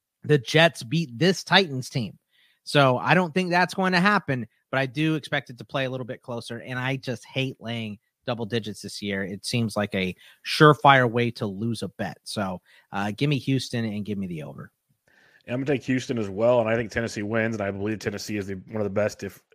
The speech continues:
Speaker 2: uh, be-, if not the best team in the A F C right now.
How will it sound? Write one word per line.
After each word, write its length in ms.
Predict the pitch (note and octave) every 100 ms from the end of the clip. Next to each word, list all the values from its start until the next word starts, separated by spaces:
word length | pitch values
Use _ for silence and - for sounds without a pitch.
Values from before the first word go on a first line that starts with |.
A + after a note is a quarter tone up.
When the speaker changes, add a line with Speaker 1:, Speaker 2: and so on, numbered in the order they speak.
| -
Speaker 2:
uh, 200 | A2+ G2+ F#2+ _ _ -
be-, 100 | A#2
if 200 | B2+ -
not 260 | A2+ G#2+ G2+
the 120 | B2+
best 260 | A2+ G2+
team 240 | - G#2+ F#2+ - - - - -
in 120 | B2+
the 80 | A#2
A 140 | A2
F 60 | G2+
C 200 | - B2+
right 260 | A#2 A2
now. 360 | G#2+ G#2+ G#2